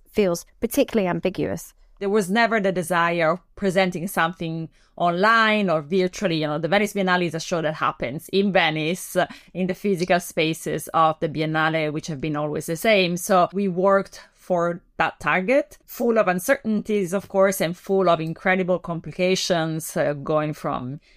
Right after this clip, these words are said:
Speaker 2: you know, the shipping costs <laughs> to the lack of many materials. But in a way, you know, those are all logistical issues and there is always a solution.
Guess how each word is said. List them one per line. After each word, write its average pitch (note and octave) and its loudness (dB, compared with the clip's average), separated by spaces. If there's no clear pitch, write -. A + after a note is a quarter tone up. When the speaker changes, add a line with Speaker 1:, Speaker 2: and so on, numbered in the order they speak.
Speaker 2:
you C#3+ -6
know, C3+ -6
the D#3 -4
shipping F#3+ -2
costs D#3 0
<laughs> - -
to A3 2
the D#3+ -4
lack E3 2
of C3+ -8
many E3 -2
materials. F#3+ 2
But G#3+ 4
in A3+ 2
a A3 2
way, A3+ 4
you A3 2
know, F#3 4
those G3+ 2
are G#3+ 2
all G3 2
logistical F3 0
issues D#4 0
and F#3+ 4
there G3+ 4
is G3 2
always A3 4
a G#3 0
solution. F#3 -4